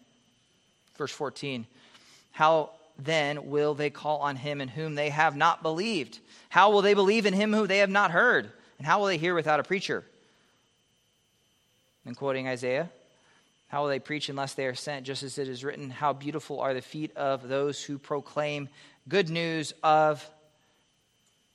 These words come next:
good things.'" You're gonna have to go.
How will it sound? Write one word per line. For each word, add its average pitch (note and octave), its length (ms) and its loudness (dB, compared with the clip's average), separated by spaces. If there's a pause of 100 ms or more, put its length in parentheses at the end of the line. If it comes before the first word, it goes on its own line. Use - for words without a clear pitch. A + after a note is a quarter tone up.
(240)
good D#3 460 -2
things.'" B2 680 -10 (2750)
You're C#3 80 -14
gonna F3 120 0
have F3 180 2
to D#3+ 80 -4
go. D#3 440 2